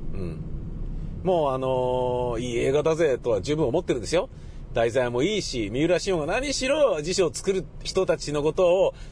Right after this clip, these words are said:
徹底的に調べて、徹底的に愛し続けたからこそ、あのー、こういうね、秀作が生まれたんだろうなっていうのはもうはっきり見て取れるんだけれども、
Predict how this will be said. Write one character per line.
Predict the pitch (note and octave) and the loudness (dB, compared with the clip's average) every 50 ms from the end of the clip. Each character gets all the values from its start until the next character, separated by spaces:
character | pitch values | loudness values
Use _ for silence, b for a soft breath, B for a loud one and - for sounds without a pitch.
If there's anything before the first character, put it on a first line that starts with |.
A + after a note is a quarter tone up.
| B | B
徹 | - E3+ | -6 -6
底 | E3 - - C#4 C4+ | -4 0 0 -2 0
的 | B3+ C4 | 0 -4
に | B3+ A#3 | -4 -2
調 | - C4+ C4+ | 0 2 2
べ | A#3 G3+ | 2 2
て、 | D3 D3 | -2 -2
徹 | - D#3 E3 | -2 -2 -2
底 | - - B3 B3 B3+ | -2 0 -2 -2 -2
的 | B3+ A#3+ B3 | -2 -4 -4
に | A#3+ A3 | -4 -2
愛 | - G3 A3 A3+ | 0 -2 -2 -2
し | - A#3+ A3 | -4 -6 -6
続 | - A3 A3 | -6 -6 -4
け | A#3 B3 G#3 | -2 0 0
た | G3 E3+ | 0 0
か | - G3 | 0 -2
ら | G3+ G3 | -2 -2
こ | - B3 | -4 -2
そ、 | - C#4 A#3+ A3 E3+ - B B B B B B B B B B - | 2 2 4 4 2 0 B B B B B B B B B B -2
あ | D3 D3+ D3+ D3+ | 0 0 0 2
の | D3+ D3 D3 D3 D3 D3 D3 D3 C#3+ C#3+ C#3+ C#3+ | 2 2 2 2 2 2 2 4 4 2 2 2
ー、 | |
こ | C#3+ D3 D3+ D3+ | 2 2 4 4
う | D3 | 4
い | D3 D3 C#3+ C#3+ C#3+ | 2 2 2 2 2
う | |
ね、 | D3+ E3+ E3+ D#3 C3+ A2+ G2 - - - - - - | 2 2 0 2 0 -2 -2 -6 -8 -8 -8 -8 -6
秀 | - - D3 C#3+ | -2 -2 0 0
作 | - D3+ C#3 - D3 | 2 0 0 2 2
が | C#3 C3+ | 2 2
生 | C3+ | 4
ま | C#3+ C#3+ | 4 2
れ | C#3+ | 2
た | - D#3+ D3+ | 2 0 0
ん | B2+ | 2
だ | B2+ | 2
ろ | C3 C3 C3 | 2 2 2
う | |
な | B2 A#2+ B2 | 0 -2 -2
っ | |
て | - - C3 | -2 -2 -2
い | C3+ C#3 | 0 0
う | C3+ | 0
の | B2 A#2 A2+ | 0 0 0
は | A2 A2 | 0 -2
も | A2 G#2 | -2 -2
う | |
は | A2 C#3 | -2 -2
っ | - | -2
き | - C4 | -2 0
り | A#3 F3+ C3+ | 0 0 0
見 | D3+ E3+ | 0 0
て | D#3+ D3+ | 0 0
取 | - B2 C3+ | 2 2 2
れ | C#3+ | 2
る | C3+ A#2+ G2+ | 2 0 -2
ん | F#2+ | -2
だ | G2 A#2+ | -2 -2
け | A#2 - D3+ | 0 0 0
れ | D3+ C3+ | 0 0
ど | G#2+ G2 G2+ | -2 -2 -2
も、 | B2 D3+ D3 B2+ F#2+ - | -2 0 0 0 -2 -4